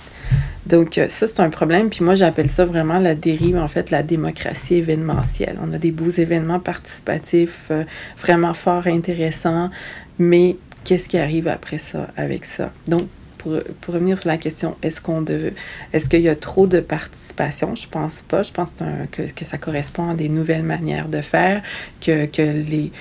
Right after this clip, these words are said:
les autorités publiques, les commanditaires de la participation en ont besoin pour éclairer la décision.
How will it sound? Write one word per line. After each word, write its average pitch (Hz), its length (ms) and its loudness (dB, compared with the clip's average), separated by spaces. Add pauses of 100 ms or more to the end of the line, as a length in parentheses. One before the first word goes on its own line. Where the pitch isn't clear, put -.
(220)
les 170 160 6
autorités 160 460 2
publiques, 165 400 0
les 170 60 -8
commanditaires 160 680 0
de 170 40 2
la 160 80 4
participation 156 840 -4
en 156 160 -2
ont 151 80 -2
besoin 160 640 0
pour 156 360 -4
éclairer 156 640 0
la 156 180 2
décision. 156 800 0